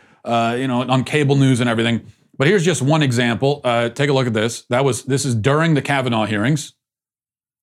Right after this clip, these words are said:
"We believe all, all, all survivors. We believe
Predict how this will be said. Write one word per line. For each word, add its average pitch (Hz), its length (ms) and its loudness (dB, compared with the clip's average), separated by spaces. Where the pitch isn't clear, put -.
"We 156 260 4
believe 160 540 4
all, 165 680 0
all, 170 720 2
all 180 680 2
survivors. 143 760 -2
We 190 220 4
believe 180 460 4